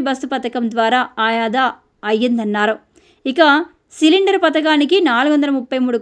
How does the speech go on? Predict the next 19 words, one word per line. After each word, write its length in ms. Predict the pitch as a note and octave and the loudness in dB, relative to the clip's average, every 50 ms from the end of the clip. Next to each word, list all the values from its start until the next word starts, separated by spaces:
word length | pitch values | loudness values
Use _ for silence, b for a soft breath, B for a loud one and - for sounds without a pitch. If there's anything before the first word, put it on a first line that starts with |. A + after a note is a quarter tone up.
| A#3 A#3 | -2 -2
కోట్లు 220 | A#3+ C4 - C4 A#3 | -2 -2 -2 -6 -8
ఇచ్చారు. 300 | - - A#3 G3+ F3+ E3+ - _ _ _ - - G3 | -8 -8 -6 -6 -6 -8 -10 _ _ _ -12 -6 -2
దీన్ని 220 | G#3+ A3+ A3+ A3+ A3 A3 | 0 0 0 0 0 -2
బట్టి 160 | G#3 G3+ A#3 G#3+ A#3 | -2 -2 -4 -6 -6
చూస్తే, 260 | A#3 A3+ - D4+ E4 F#4+ F#4+ B B B B B - | -6 -6 -2 -2 -2 -2 -4 B B B B B -2
రేవంత్ 320 | G3+ G#3 A#3 C4 C4 A#3 A#3+ | 0 2 2 2 0 -4 -4
రెడ్డి 160 | A#3 A3 A3+ A3 | -2 -4 -4 -2
సర్కారుకు 480 | A3+ G#3 G3+ - A#3 G#3+ G#3+ G#3 G#3 C#4+ B3+ G#3 | -4 -6 -6 -4 -4 -4 -4 -2 -4 -4 -4 0
బీసీల 360 | G3+ G#3+ G#3 G#3 C4 A3 A3 G#3+ G#3 G3+ | 0 0 0 0 0 -2 -2 -2 -2 -4
పట్ల 280 | G#3 G3 - A#3 B3 A#3+ G#3+ - - | -6 -8 -4 -4 -2 -4 -4 -2 0
ప్రేమ 280 | G#3+ A3 A#3 C4 C#4 B3+ | 2 2 2 2 0 0
లేదని 280 | A3+ G#3 G#3 G#3+ G#3+ G#3+ G3 - - | 0 0 -2 -2 -4 -6 -8 -6 -6
తేలిపోయిందని 640 | F#3+ F#3+ G#3 G#3+ - G3+ F#3+ F#3+ F#3+ F#3+ F#3+ F#3+ F#3+ | -4 -4 -4 -6 -6 -6 -6 -6 -6 -6 -8 -10 -8
అన్నారు. 280 | F#3+ F#3+ F#3+ F#3+ G3 - - b b b b b b - | -8 -8 -8 -8 -8 -10 -12 b b b b b b -6
తక్షణమే 420 | A3+ G#3 - - A#3 A3+ A#3 A#3 A3+ G#3 | -6 -4 -2 -2 -2 0 0 0 0 0
బహుజన 320 | G#3+ G#3 G#3 G3+ A#3 A3+ A3 G3+ | 0 0 0 0 -2 -4 -4 -4
వర్గాలు, 400 | G3+ G3+ G3+ F#3 A3+ A#3+ A#3 D4 E4 D#4 | -4 -4 -6 -6 -4 -4 -4 -2 0 0
మేధావులు 440 | A#3+ G#3+ G3+ G3 G#3 G3+ G3 G3 F#3+ F#3+ | 0 -2 -2 -2 -2 -2 -2 -4 -4 -6
స్పందించాల్సిన 680 | - G#3 G3+ G3+ G3+ G3 G3+ G#3+ G3 F#3+ F#3+ - G#3+ | -6 -6 -6 -4 -4 -6 -6 -6 -6 -6 -8 -8 -10